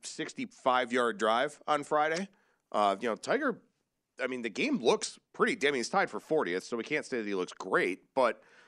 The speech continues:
the game looks pretty good. But, of course, sixty-nine on Thursday, seventy-four on Friday, seems to have rallied a little bit here today at least. But, you know, as you said, I mean, he made the cut, and frankly, I, I would assume, he wouldn't admit this, but I would assume that was just his goal for the weekend.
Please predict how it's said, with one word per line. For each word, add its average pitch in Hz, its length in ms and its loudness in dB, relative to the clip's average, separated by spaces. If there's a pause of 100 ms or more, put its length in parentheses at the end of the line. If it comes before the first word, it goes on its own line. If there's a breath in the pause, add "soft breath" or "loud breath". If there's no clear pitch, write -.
(120 soft breath)
the 120 100 0
game 254 260 0
looks 208 180 2
pretty 160 260 0
good. 120 300 2
But, 117 100 0
of 113 60 -4
course, 135 320 -2 (220 soft breath)
sixty-nine 185 600 0
on 127 140 0
Thursday, 117 680 0
seventy-four 156 800 0
on 98 140 0
Friday, 113 640 0 (320 soft breath)
seems 269 300 -4
to 254 60 2
have 139 100 2
rallied 139 320 4
a - 40 2
little 131 240 0
bit 110 220 -2
here 123 220 -6
today 123 500 0
at 90 160 -6
least. 80 460 -6
But, 98 300 2
you 135 60 -6
know, 147 60 0
as 127 100 -4
you 185 60 -4
said, 220 240 -2
I 117 40 -2
mean, 107 180 -2 (400 soft breath)
he 165 80 -2
made 311 160 0
the - 60 2
cut, - 280 4
and 117 100 -10
frankly, 165 420 2
I, 120 80 2 (180)
I 147 120 4
would 185 160 2
assume, 196 460 -2
he 139 140 -2
wouldn't 131 260 -2
admit 113 260 -2
this, 185 180 -2
but 156 140 -2
I - 40 4
would 170 100 0
assume 185 280 -4
that 131 100 -2
was 123 100 -6
just 110 180 -6
his 101 160 -4
goal 107 220 0
for 90 120 -10
the 78 60 -10
weekend. 98 320 -8